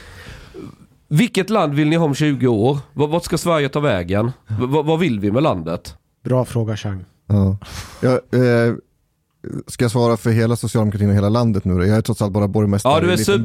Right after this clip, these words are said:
Speaker 1: superansvarig för
Speaker 3: Ja,
Speaker 1: allt. Var-,
Speaker 3: ja,
Speaker 1: varje
Speaker 3: ja.
Speaker 1: sosse kommer göra i tre generationer
Speaker 3: Ja,
Speaker 1: framåt.
Speaker 3: jag förstår.
Speaker 1: Ja.
Speaker 3: Tack. Jag får njuta av situationen.
Speaker 1: Ja.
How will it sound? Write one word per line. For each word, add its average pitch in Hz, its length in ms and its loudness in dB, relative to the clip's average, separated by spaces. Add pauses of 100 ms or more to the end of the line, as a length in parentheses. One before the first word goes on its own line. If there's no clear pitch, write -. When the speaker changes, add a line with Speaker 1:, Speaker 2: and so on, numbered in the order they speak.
(160)
Speaker 1:
superansvarig 131 380 0
för - 80 0
Speaker 3:
Ja, - 80 0
Speaker 1:
allt. 131 240 0
Var-, 139 160 2
Speaker 3:
ja, 135 60 0
Speaker 1:
varje 147 240 2
Speaker 3:
ja. 110 60 2
Speaker 1:
sosse 143 260 0
kommer 123 260 0
göra 127 220 2
i 113 40 0
tre 123 280 0
generationer 107 540 0
Speaker 3:
Ja, 123 160 2
Speaker 1:
framåt. 165 240 -4
Speaker 3:
jag 139 100 2
förstår. 110 440 -2
Speaker 1:
Ja. - 240 -8
Speaker 3:
Tack. - 340 -4
Jag 135 140 2
får 131 120 -2
njuta 135 340 2
av 117 40 0
situationen. 123 540 -2
Speaker 1:
Ja. 113 280 0